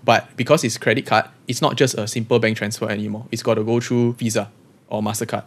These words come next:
or any other card that you use lah. So once, uh, you actually want to purchase something, your information as the customer is going to be sent over some network, right? It's not the internet,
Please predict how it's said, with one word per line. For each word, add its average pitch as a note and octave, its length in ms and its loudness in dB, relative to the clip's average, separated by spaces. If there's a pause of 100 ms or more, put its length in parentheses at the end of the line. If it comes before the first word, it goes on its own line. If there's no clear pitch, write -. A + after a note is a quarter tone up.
or A2 240 -2
any A#2 180 2
other G#2+ 160 2
card - 200 -2
that G#2+ 80 -2
you G#2+ 80 -4
use A#2+ 200 -2
lah. G2 100 -4 (440)
So F3 340 6
once, G3+ 420 4
uh, A#2 380 6
you A#2 160 4
actually C#3+ 640 2
want B2 240 4
to A2 80 -2
purchase A2+ 360 0
something, A2 440 -4 (160)
your C3 360 6
information C3+ 680 2
as A#2+ 220 0
the A2+ 80 -4
customer C3 440 -2
is A#2+ 140 -4
going D#3 140 2
to - 60 -6
be A2+ 100 -2
sent C#3 340 0
over A2+ 300 2
some A#2 260 0
network, - 420 -4 (200)
right? A2 140 0
It's - 140 -2
not F#3 140 6
the B2 60 6
internet, B2 360 2